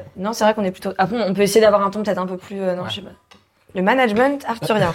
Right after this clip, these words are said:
Speaker 2: <laughs> Leçon numéro quatre.
Speaker 1: Euh, non, mais par contre, c'est, c'est encore une fois, enfin voilà, nous on y, on y croit beaucoup, mais on le disait au,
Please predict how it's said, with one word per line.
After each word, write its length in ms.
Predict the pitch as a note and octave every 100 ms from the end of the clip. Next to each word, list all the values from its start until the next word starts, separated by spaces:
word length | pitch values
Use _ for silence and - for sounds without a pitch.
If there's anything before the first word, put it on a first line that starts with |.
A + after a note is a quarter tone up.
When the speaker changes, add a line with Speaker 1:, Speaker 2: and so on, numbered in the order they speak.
| -
Speaker 2:
<laughs> 920 | D3 - F#3+ C#4+ C4+ G3+ - - A#2
Leçon 300 | B2+ - E3
numéro 280 | D3 A#2+ A2+
quatre. 340 | A3 G3 F#3+
Speaker 1:
Euh, 0 | F#3+ F#3 F#3 F#3 F#3 - - -
non, 100 | A3
mais 100 | A#3+
par 180 | A#3 G#3+
contre, 340 | - C#4 A3+ -
c'est, 360 | - - G3 F3+
c'est 300 | - F#3 F3+
encore 200 | F#3 G3
une 100 | G3
fois, 140 | G3 A#3
enfin 180 | G3+ F3
voilà, 220 | F#3 F3+
nous 140 | F#3
on 140 | A#3+ A3+
y, 80 | A3
on 120 | G3+
y 80 | G3+
croit 160 | G3 G#3
beaucoup, 440 | G3+ G#3 C#4+ - -
mais 600 | G#3+ B3 B3 A3+ - - _ -
on 220 | G3+ F#3+
le 80 | F#3+
disait 420 | F3+ F#3+ G#3+ G#3+
au, 240 | G3+ F#3